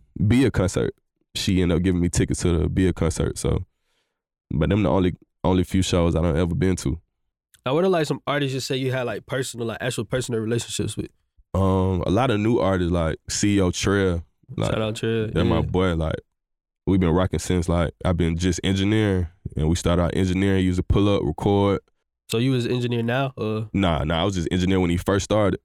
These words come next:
Speaker 2: Oh, yeah.
Speaker 1: So he ended up pulling up, shooting videos, and we just dropped, we just dropped something last week on the new collection that he just dropped. I did the first song on there called Publishing.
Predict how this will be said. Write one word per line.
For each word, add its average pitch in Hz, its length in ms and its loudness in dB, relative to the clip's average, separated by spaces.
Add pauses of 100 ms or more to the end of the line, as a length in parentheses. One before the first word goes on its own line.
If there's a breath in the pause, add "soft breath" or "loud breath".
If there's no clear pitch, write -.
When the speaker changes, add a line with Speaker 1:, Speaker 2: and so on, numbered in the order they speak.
(140)
Speaker 2:
Oh, - 100 -6
yeah. 110 160 -4 (600)
Speaker 1:
So - 140 0
he 85 100 4
ended 82 120 2
up 73 80 -4
pulling 98 220 2
up, 90 120 2
shooting 101 300 0
videos, 92 680 2
and 78 240 -4 (360)
we 95 160 4
just 90 200 2
dropped, 92 240 2
we 104 120 0
just 92 200 0
dropped 98 200 2
something 95 320 0
last 95 320 2
week 104 260 0
on 80 120 0
the 85 60 0
new 92 160 2
collection 92 340 0
that 92 100 0
he 90 80 2
just 90 220 0
dropped. 85 260 0 (640 loud breath)
I - 40 -2
did 78 180 2
the - 40 2
first 78 260 2
song 80 200 2
on 78 100 2
there 87 140 2
called 82 280 0
Publishing. 92 440 0